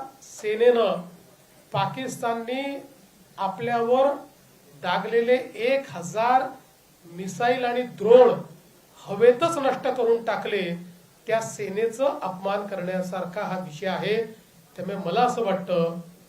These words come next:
की जर सेनेचा अपमान करणारे या देशामध्ये नेते असतील, तर निश्चितपणे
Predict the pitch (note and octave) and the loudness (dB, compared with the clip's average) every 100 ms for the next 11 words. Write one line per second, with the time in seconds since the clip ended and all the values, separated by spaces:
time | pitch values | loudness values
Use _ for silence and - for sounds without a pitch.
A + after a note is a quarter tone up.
0 | _ _ - G#3 D3+ G#3+ B3+ F3+ - - | _ _ -14 -12 -2 4 4 4 -2 -10
1 | - - _ _ _ _ _ _ _ _ | -20 -20 _ _ _ _ _ _ _ _
2 | _ _ - - G3 F#3+ A3 A#3 A3+ C4+ | _ _ -20 -14 -8 -4 0 0 2 0
3 | - G3+ G3 G3+ G#3+ A3 - G3 F#3 G3+ | 0 -4 -6 -2 -2 -2 -4 -4 0 0
4 | G3 E3+ F3+ - - - _ _ F3 F#3+ | 2 -2 -4 -10 -18 -20 _ _ -8 -6
5 | - E3+ E3+ G#3+ G3 G3+ G3+ F3+ F3 - | -6 -8 -6 -6 -6 -6 -6 -8 -8 -4
6 | F3 F3 G#3+ A#3 A#3+ - - _ - - | -4 -6 -4 -2 -2 -4 -20 _ -20 -20
7 | - - - F#3 F3 E3+ - C4+ - A3 | -20 -20 -12 -10 -8 -10 -8 -8 -2 -2
8 | F3+ | 0